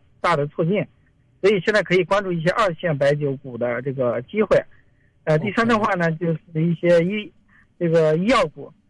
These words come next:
Speaker 1: 就是特别是一些品牌药，
Speaker 2: 嗯。
Speaker 1: 这个特效药的公司的话，可能比较有这个吸引力。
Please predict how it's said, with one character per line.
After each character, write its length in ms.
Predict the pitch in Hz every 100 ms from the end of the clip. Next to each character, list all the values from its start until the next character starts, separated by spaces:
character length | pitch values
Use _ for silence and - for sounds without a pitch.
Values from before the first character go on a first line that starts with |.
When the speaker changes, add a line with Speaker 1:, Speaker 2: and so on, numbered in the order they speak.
| _ _ -
Speaker 1:
就 80 | 196
是 60 | 180 -
特 80 | 208
别 160 | 185
是 180 | 185 208 196
一 40 |
些 260 | 170 180 185
品 240 | 170 - 131
牌 200 | 135 170
药， 340 | 214 165 127 _ _ _ _ -
Speaker 2:
嗯。 160 | 160
Speaker 1:
这 80 | 160
个 380 | 165 160 160 156
特 200 | - 220
效 80 | 220
药 140 | 226
的 120 | 180 165
公 160 | 175 190
司 80 |
的 120 | 180 165
话， 180 | 160 143
可 60 | 147
能 280 | 143 147 147 - _ _
比 100 | 156
较 180 | 156 165
有 220 | 147 135
这 160 | 135 139
个 340 | 131 127 123 - _ _ _ _
吸 80 | 202
引 120 | 151
力。 160 | 135